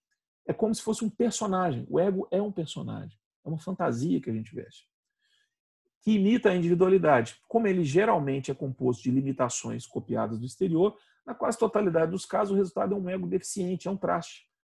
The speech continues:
Porque o ego é limitação. De um leque de cem por cento da,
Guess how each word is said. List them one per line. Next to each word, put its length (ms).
Porque 180
o 140
ego 380
é 100
limitação. 720
De 120
um 240
leque 480
de 300
cem 360
por 200
cento 440
da, 320